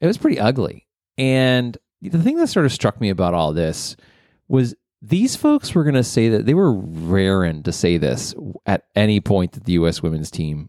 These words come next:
lost. They were raring to do it four years ago, and then the U S women's team went on to win, right? But then here they are four years later, and they were just ready to go, and so they just shot out of a cannon the moment. And, of course, Megan Rapinoe, everyone, all the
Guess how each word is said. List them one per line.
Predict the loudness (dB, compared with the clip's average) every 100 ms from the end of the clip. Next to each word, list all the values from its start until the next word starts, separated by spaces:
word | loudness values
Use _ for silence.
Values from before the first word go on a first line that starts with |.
| _
lost. | -10 -10 -10 -16 -20 _ _ _ _ _
They | 0
were | 2 2
raring | 2 2 2 2
to | 2
do | 2
it | 0
four | 0 2
years | 4 2 0
ago, | 0 0
and | -2
then | -4
the | -2
U | -2
S | -2
women's | -6 -8
team | -6 -8 -8 -8
went | -6 -4
on | -6
to | -4
win, | -4 -4 -8 -20 _ _ _ _ _ -2
right? | 0 0
But | 0
then | 0 -2
here | 0 2
they | 4
are | 4 2 2
four | 0 0 2
years | 2 0
later, | -2 -2 -2 -2
and | -4
they | 0 0
were | 0
just | -2 -4 -2
ready | 0 2 0
to | 0
go, | 2 2 2
and | 0 0
so | 0
they | 0
just | -2 -4
shot | 0 2
out | 2 2
of |
a | -2
cannon | -4 -4 -4
the | -4
moment. | -4 -4 -4 -6 -10 -20 -12
And, | -4 -2 -2
of | -4 -4
course, | 0 2 2 0
Megan | 0 0
Rapinoe, | -2 -2 0 2 2 0 0
everyone, | -2 -2 -2 0
all | 0 2
the | 2 0